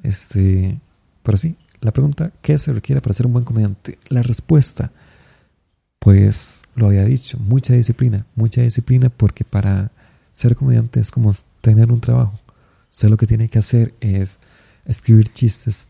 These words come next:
todos los días, sin excepción, todos los días, todos.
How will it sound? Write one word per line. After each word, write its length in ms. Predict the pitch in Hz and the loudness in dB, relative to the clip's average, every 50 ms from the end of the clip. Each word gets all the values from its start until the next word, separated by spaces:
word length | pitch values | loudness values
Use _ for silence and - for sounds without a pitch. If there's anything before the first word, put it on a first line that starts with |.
| _ _ - | _ _ -4
todos 540 | - 110 101 107 104 - 113 - - - - _ | -2 0 0 0 0 -2 -4 -6 -6 -12 -20 _
los 460 | - - 113 107 107 107 107 - - _ _ _ - | -4 -2 0 0 0 -2 -4 -8 -18 _ _ _ -16
días, 540 | - 110 110 113 104 107 104 101 - - _ _ _ _ _ _ _ _ _ _ _ _ _ | -10 -6 -4 -2 -2 -2 -4 -6 -12 -20 _ _ _ _ _ _ _ _ _ _ _ _ _
sin 460 | _ _ - - - - 117 117 113 | _ _ -20 -10 -2 0 2 2 2
excepción, 580 | 113 104 - 113 - - - 120 117 113 107 101 _ _ _ _ _ _ _ _ _ _ _ _ _ _ _ _ _ | 0 0 -2 -4 -8 -4 -4 -2 -2 -2 -4 -8 _ _ _ _ _ _ _ _ _ _ _ _ _ _ _ _ _
todos 520 | - 117 110 110 107 107 110 107 - - _ _ _ _ _ - | 0 2 2 2 2 0 -2 -2 -4 -10 _ _ _ _ _ -6
los 460 | - 117 110 113 117 117 113 - - - _ _ _ | 0 2 2 4 2 2 -2 -4 -12 -20 _ _ _
días, 560 | - 120 107 120 120 117 113 113 - - - _ _ _ _ _ _ _ _ _ _ _ _ - | -8 -2 2 2 2 2 0 -4 -6 -12 -20 _ _ _ _ _ _ _ _ _ _ _ _ 4
todos. 500 | - 117 117 117 - 147 - - - | 6 8 8 6 4 -2 -10 -10 -20